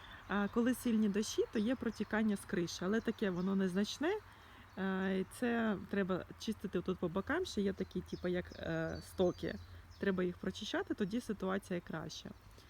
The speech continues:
Все це у лісі. Е, це наша така ділянка біля нашого будиночку. Тут є, е, стіл, стільчики. Стільчики це ми вже самі, е, знайшли, купили, я вже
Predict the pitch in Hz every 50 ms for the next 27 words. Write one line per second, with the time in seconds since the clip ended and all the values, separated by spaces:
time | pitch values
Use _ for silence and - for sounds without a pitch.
0 | - - - - - - - - 247 - - 220 202 196 196 180 180 180 175 -
1 | - - 294 381 - - - - - - - - - - - - - - - -
2 | - - - - - - - - - 180 180 170 175 - - 226 208 202 202 -
3 | - 185 - 185 - - 180 156 170 165 170 170 180 208 226 - 294 330 403 427
4 | - - - - 226 - - 240 226 240 233 233 233 226 - 220 202 226 196 185
5 | 208 190 196 214 208 208 202 - - - 190 180 - 190 185 - - 180 170 165
6 | - - - 190 175 - 147 151 160 - - - 175 - - - - 277 339 403
7 | 427 403 - - - - - - - - - - 285 330 370 - - - 285 -
8 | - 277 262 262 254 - - - - - - - - - - 269 240 247 - -
9 | 220 - - 220 202 - - 226 214 214 208 185 175 190 185 - 220 202 185 175
10 | 165 - - 170 160 160 165 175 190 190 - - 277 330 415 453 - - - 247
11 | 240 - - - 180 - 294 349 349 339 311 277 233 202 190 180